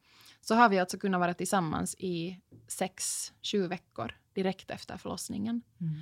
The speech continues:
Speaker 1: Och att få gå in i den där babybubblan tillsammans, speciellt med det första barnet då allt vänds upp och ner. Men också när det kommer ett syskon, för det är
Speaker 2: Mm.
Speaker 1: en stor
Speaker 2: Det är också upp och
Speaker 1: omställning.
Speaker 2: ner.
Speaker 1: Så
Speaker 2: Mm.
Speaker 1: att, så jag tänker just det där att vi fick tid och möjlighet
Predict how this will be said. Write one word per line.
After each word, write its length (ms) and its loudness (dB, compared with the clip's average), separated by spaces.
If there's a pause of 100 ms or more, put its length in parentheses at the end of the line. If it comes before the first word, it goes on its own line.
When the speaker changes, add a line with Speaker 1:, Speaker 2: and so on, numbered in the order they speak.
(120)
Speaker 1:
Och 260 -2
att 100 0
få 160 0
gå 140 2
in 240 4
i 60 4
den 160 2
där 80 2
babybubblan 800 0
tillsammans, 880 0 (500)
speciellt 640 2
med 120 0
det 60 0
första 320 -4
barnet 300 0
då 80 -4 (120)
allt 340 2
vänds 240 -4
upp 180 -14
och 60 -6
ner. 280 -4 (240)
Men 160 6
också 320 0
när 100 4
det 80 2
kommer 280 4
ett 140 -4
syskon, 460 0
för 80 -6
det 100 2
är 60 6
Speaker 2:
Mm. 120 8
Speaker 1:
en 80 4
stor 240 -2
Speaker 2:
Det 60 6
är 100 6
också 180 0
upp 40 8
och 60 4
Speaker 1:
omställning. 300 2
Speaker 2:
ner. 100 -2 (240)
Speaker 1:
Så 160 2
Speaker 2:
Mm. 60 8
Speaker 1:
att, 60 -2
så 60 2
jag 120 4
tänker 260 4
just 220 2
det 60 2
där 220 10
att 140 2
vi 120 4
fick 300 -2
tid 360 4
och 140 4
möjlighet 720 2